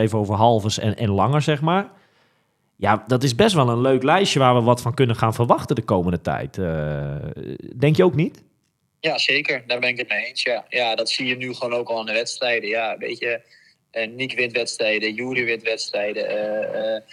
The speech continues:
Speaker 2: Milan staat op het podium. Tristan, die, die heeft een on-, onwijs goed debuut op de lange afstand. Eh,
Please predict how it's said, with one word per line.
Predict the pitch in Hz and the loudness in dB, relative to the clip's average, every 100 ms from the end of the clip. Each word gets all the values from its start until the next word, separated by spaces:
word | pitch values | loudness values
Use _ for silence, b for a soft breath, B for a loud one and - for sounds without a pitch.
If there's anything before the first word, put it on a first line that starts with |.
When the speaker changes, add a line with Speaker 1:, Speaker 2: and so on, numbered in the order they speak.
| B B - | B B -6
Speaker 2:
Milan | 135 139 | -4 -2
staat | 131 127 | -4 -4
op | 123 | -6
het | 120 | -6
podium. | 127 120 117 120 | -4 -2 -2 -4
Tristan, | 120 - - 139 131 | -4 -4 -4 -6 -6
die, | 127 123 | -8 -8
die | 127 127 | -6 -4
heeft | 127 | -4
een | 135 | -8
on-, | 135 - | -18 -14
onwijs | - 127 120 120 | -10 -4 -2 -2
goed | - 123 | -4 -8
debuut | 127 120 120 | -8 -8 -10
op | 123 | -10
de | 120 | -6
lange | 120 117 | -6 -4
afstand. | 113 117 113 - 110 107 - | -4 -4 -4 -6 -6 -8 -8
Eh, | 104 107 | -6 -4